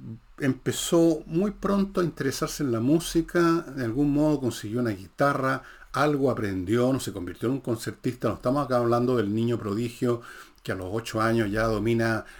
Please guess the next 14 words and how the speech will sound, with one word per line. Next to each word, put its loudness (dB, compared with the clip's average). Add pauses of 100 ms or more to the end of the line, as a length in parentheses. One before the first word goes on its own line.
la -4
guitarra 0
o -2
el -12
piano, -2
lo -4
que -8
sea, -4
al -4
estilo -4
de -6
Wolfgang -4
Amadeus -4
Mozart. 0